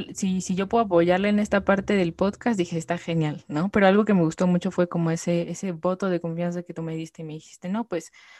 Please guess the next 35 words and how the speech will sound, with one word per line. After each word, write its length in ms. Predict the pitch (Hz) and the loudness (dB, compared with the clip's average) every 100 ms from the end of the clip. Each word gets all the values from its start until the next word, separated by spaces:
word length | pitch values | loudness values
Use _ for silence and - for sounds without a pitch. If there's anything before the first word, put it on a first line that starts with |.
| - | -14
o 40 | 190 | -6
sea, 80 | 175 | -4
si 140 | 175 | -4
tú 160 | 196 190 | -4 -2
quieres, 480 | 214 220 277 - _ _ _ _ _ _ | -2 0 0 -4 _ _ _ _ _ _
te 100 | 180 | 0
lo 140 | 175 | 0
dejo 240 | 175 185 220 | 0 -2 -6
a 40 | |
ti 280 | 196 220 233 | -4 -2 0
y, 40 | 185 | -2
y 200 | 175 170 | 0 -2
en, 140 | 170 | 0
y 100 | 175 | 0
en, 140 | 175 165 | 0 0
y 100 | 170 | -2
está 200 | - 180 | 2 0
en 80 | |
tus 200 | 190 208 | 0 -4
manos 420 | 196 185 208 240 202 | -2 -2 -2 -4 -6
y 40 | |
tú 420 | - 185 185 180 - | -6 -4 -2 -4 -4
puedes 200 | 185 180 | -4 -2
hacer 360 | 156 170 175 | -4 -4 -2
lo 160 | 180 175 | 0 0
que 140 | 175 | 0
quieras 500 | - 220 240 262 - | -6 -2 0 -2 -4
y 180 | 180 170 | -10 -6
ya 140 | 170 | -6
lo 160 | 180 170 | -4 -4
cambias 400 | 185 220 226 226 | -2 -2 -2 -2
y 60 | 180 | -2
lo 100 | 151 | -2
hablamos, 360 | 156 151 151 | -4 -6 -8
¿no? 200 | - 185 | -10 -10